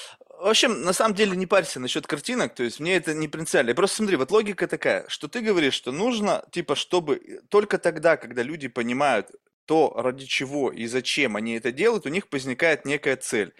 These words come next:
Если есть цель, значит, есть к этой цели некий путь.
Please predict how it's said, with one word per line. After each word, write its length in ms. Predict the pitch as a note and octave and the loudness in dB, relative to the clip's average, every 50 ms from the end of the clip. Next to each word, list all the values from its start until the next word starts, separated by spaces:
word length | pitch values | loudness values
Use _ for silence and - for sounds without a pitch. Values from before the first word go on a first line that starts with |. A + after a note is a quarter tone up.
| - - - - - | -20 -20 -20 -16 -4
Если 300 | - D#3 G#3 - - G3 | 0 0 0 0 -2 -4
есть 320 | F3+ F#3+ G3 F#3 - - - | -2 -2 -2 -2 -2 -4 -2
цель, 240 | - C#3+ D#3 D#3 | 0 0 0 0
значит, 380 | C#3 C#3 C#3 C3 - C3 - - | 0 -4 -6 -6 -6 -8 -4 -2
есть 180 | D3 D#3 D#3 - | -2 -2 -2 -2
к 100 | - D3 | -4 -4
этой 180 | C3 - C3 | -4 -4 -4
цели 300 | A2+ - - C#3 C#3 C3+ | -4 0 0 0 0 0
некий 280 | A#2+ B2 B2+ B2+ - B2+ | -2 -4 -4 -4 -8 -12
путь. 360 | - - A#2 G2+ E2+ - - | -12 -10 -10 -10 -10 -12 -16